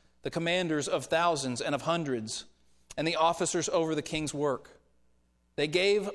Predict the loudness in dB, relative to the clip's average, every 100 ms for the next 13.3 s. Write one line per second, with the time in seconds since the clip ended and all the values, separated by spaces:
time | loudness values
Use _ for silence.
0 | -4 2 4 4 0 0 0 0 -2 -4
1 | -2 0 2 2 2 2 0 -2 0 2
2 | 2 -2 -6 -18 _ _ _ 0 2 4
3 | 2 2 4 2 0 -4 -4 -2 -2 -4
4 | -8 -10 -16 _ _ _ -4 -4 -2 -2
5 | 0 2 2 2 -2 0 2 2 0 -4
6 | -8 -10 -6 -4 -2 -2 -2 -6 -12 -20
7 | _ _ _ _ _ -4 -2 2 4 4
8 | 2 -2 0 0 0 -2 -2 0 0 0
9 | -6 -8 _ _ -2 -2 0 0 0 2
10 | 4 4 4 0 0 2 2 0 -2 0
11 | 2 2 0 -2 -2 0 0 2 2 2
12 | 2 4 4 2 -2 -4 -4 -2 -2 -2
13 | -4 -6